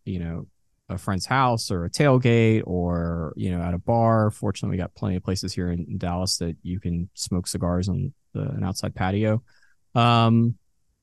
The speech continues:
and, uh, it's not as much as I, I once did, and I, I wish it was more.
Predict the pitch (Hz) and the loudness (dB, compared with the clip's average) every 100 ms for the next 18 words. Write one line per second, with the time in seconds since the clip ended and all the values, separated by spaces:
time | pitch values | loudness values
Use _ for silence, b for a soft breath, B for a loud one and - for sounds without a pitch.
0 | - 127 123 123 120 120 117 113 117 107 | 0 4 6 6 6 6 4 4 4 4
1 | 110 117 135 131 123 120 120 127 113 110 | 2 0 4 4 4 4 2 2 4 4
2 | 107 104 104 104 104 104 - 113 95 104 | 4 4 4 2 2 0 -4 -4 -2 0
3 | 110 - 143 151 131 90 - 95 98 - | -2 0 0 0 0 0 -2 -2 -2 -2
4 | 107 92 95 90 98 156 | -4 -2 -4 -4 -2 -4